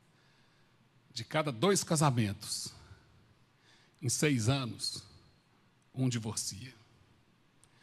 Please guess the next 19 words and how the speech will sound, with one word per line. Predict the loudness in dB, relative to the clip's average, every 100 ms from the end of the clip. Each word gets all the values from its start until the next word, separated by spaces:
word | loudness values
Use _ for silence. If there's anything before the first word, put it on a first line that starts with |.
| -20 -20 -8
Isso | -2 0 2
é |
o | 0
que | 0
nós | -2
estamos | -2 -4 -4
vivendo | -2 -2 -4 -6
hoje. | -6 -6 -10 -14 -18 -20 -20 -20 -20 -20 _ _ _ _ _ _ _ _ _ _ _ _ _ _
De | -12
cada | -4 -2
dois | 0 4 6 4
casamentos, | 2 2 2 0 -2 -4 -6
em | -4
seis | -2 -2 -2 -2
anos, | -4 -4 -6 -8 -8 -16 -20 -20 _ _ _
um | -4 -4
acaba | -4 -6 -8
pelo | -12 -16
divórcio. | -16 -16 -12 -8 -8